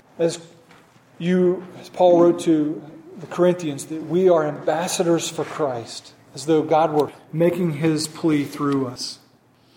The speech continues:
It's our prayer that you would make yourself known to those around us through us, through your word, through your people, and through your church. Let us be a clear picture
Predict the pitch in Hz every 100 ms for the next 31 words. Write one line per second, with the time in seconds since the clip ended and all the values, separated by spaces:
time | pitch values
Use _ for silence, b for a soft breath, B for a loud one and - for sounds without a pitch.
0 | b b b b - 190 190 196 185 170
1 | 156 170 180 165 151 139 - - 165 180
2 | 196 175 - 160 151 156 147 143 139 -
3 | b - 202 196 180 170 160 156 151 151
4 | 151 139 131 - 151 151 143 123 120 -
5 | - - _ _ B B B B - 160
6 | 160 139 131 123 117 - b b b b
7 | _ 165 175 185 185 156 151 135 131 139
8 | 151 151 147 - 127 127 - - _ _
9 | - - 185 - 185 151 - - - 180
10 | 196 208 214 - B B B B - 185
11 | 185 151 131 113